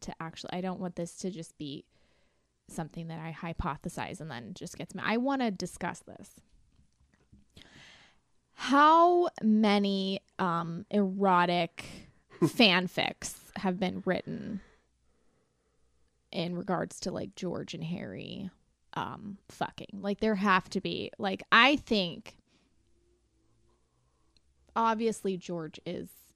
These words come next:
in these fanfics. Obviously George has to be the bottom. Harry is the d-, there's, I mean, like, <laughs> maybe Harry might be the bottom, but that would just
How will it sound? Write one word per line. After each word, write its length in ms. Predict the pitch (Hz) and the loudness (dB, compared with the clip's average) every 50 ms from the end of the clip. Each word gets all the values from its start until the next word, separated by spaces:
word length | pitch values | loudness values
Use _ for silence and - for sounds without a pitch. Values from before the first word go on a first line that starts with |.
| _ - | _ -6
in 160 | 214 196 190 | -4 -4 -2
these 220 | 190 185 180 - | -4 -4 -6 -8
fanfics. 460 | - 170 175 190 208 - - - - - | -8 -10 -10 -10 -10 -12 -14 -14 -12 -10
Obviously 420 | - 165 175 175 170 - - 175 175 | -8 -8 -8 -8 -10 -10 -10 -10 -10
George 460 | - - - 120 - - - - - - _ | -10 -10 -10 -10 -10 -12 -14 -18 -18 -20 _
has 280 | - - 170 165 - - | -10 -8 -8 -8 -8 -8
to 80 | - 175 | -10 -6
be 120 | 165 175 | -6 -6
the 100 | 175 180 | -6 -6
bottom. 460 | - - - - - - - - 185 - - - _ _ _ _ _ _ _ _ _ _ _ _ _ _ _ _ _ _ _ _ _ _ _ _ _ _ _ _ _ _ _ _ _ _ _ _ - | -8 -8 -8 -8 -8 -10 -10 -12 -12 -12 -16 -20 _ _ _ _ _ _ _ _ _ _ _ _ _ _ _ _ _ _ _ _ _ _ _ _ _ _ _ _ _ _ _ _ _ _ _ _ -6
Harry 400 | - 208 202 208 214 208 208 220 | -2 0 2 2 4 2 2 2
is 300 | 214 208 196 185 180 - - _ | 0 0 -2 -4 -4 -6 -8 _
the 100 | - 196 | -8 -8
d-, 60 | - - - | -8 -6 -2
there's, 320 | 202 208 208 214 196 208 - - | 0 2 2 2 2 0 -2 0
I 80 | 220 220 | 0 2
mean, 200 | 208 202 202 196 | 2 2 2 2
like, 200 | 185 175 180 - - - - - | 0 2 2 0 0 -2 -4 -16
<laughs> 200 | - _ _ _ | -18 _ _ _
maybe 460 | 262 262 277 277 277 285 269 262 277 254 | -8 -4 -2 0 0 0 2 4 4 4
Harry 340 | 196 233 226 226 220 220 208 | 4 4 4 6 6 4 4
might 200 | 202 185 196 - | 4 2 2 2
be 120 | 202 202 | 2 2
the 80 | 185 185 | 2 2
bottom, 320 | - 185 170 175 175 175 180 | 2 2 2 2 2 0 -2
but 100 | - - | -2 -2
that 140 | 220 226 214 | -2 0 0
would 100 | 226 208 | -2 -4
just 220 | 226 202 - - | -4 -6 -8 -10